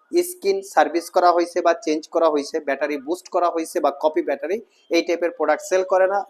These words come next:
যার জন্য লং লাস্টিং ইউজ করা যায়, লং টাইম ইউজ করা যায়। এজন্য আইটি ভ্যালি শপ এক বছরের ওয়ারেন্টি দিচ্ছে। তবে এটা একটা ক্যাম্পেইন হিসাবে চলতেছে। Recently আমরা ওয়ারেন্টিটা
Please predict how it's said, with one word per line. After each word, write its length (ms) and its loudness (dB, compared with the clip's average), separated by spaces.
যার 220 0
জন্য 180 -4
লং 300 2
লাস্টিং 420 -2
ইউজ 240 -2
করা 240 2
যায়, 180 2
লং 260 2
টাইম 160 -4
ইউজ 180 -6
করা 220 0
যায়। 200 -2
এজন্য 320 2
আইটি 320 4
ভ্যালি 220 0
শপ 200 2
এক 140 -4
বছরের 360 -2
ওয়ারেন্টি 340 -2
দিচ্ছে। 240 -14
তবে 240 2
এটা 180 2
একটা 180 -2
ক্যাম্পেইন 400 -2
হিসাবে 300 -4
চলতেছে। 440 -6
Recently 420 0
আমরা 220 2
ওয়ারেন্টিটা 640 0